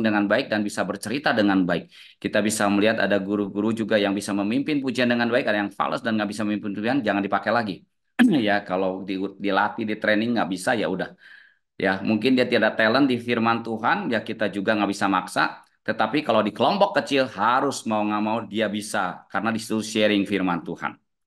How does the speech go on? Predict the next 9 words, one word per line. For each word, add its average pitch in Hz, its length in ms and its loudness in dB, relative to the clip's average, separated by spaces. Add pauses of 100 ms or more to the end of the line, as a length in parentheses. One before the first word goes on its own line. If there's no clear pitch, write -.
(600)
Nah, 127 80 2
kenapa 151 400 4
kelompok 139 400 6
kecil? - 240 -4 (120)
<clears throat> 135 200 4
Mengapa 180 320 4
sih 170 80 -4
tidak 135 320 2
puas 127 400 -2